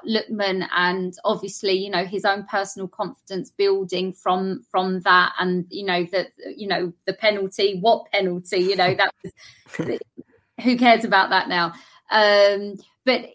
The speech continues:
it is just that confidence in the team. And I think that's the biggest takeaway for me, is we're building week on week, we're building. And I think that that's the biggest takeaway for me, is the fact that,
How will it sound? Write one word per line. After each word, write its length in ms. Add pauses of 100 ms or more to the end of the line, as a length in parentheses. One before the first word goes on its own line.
(120)
it 200
is 240
just 320
that 240 (180)
confidence 880
in 260
the 120
team. 680 (440)
And 160
I 80
think 320
that's 340
the 100
biggest 480
takeaway 600
for 160
me, 540
is 200
we're 300
building 720
week 260 (100)
on 220
week, 340
we're 300
building. 720 (260)
And 160
I 100
think 360
that 260
that's 280
the 80
biggest 360
takeaway 560
for 120
me, 560
is 160
the 100
fact 420
that, 200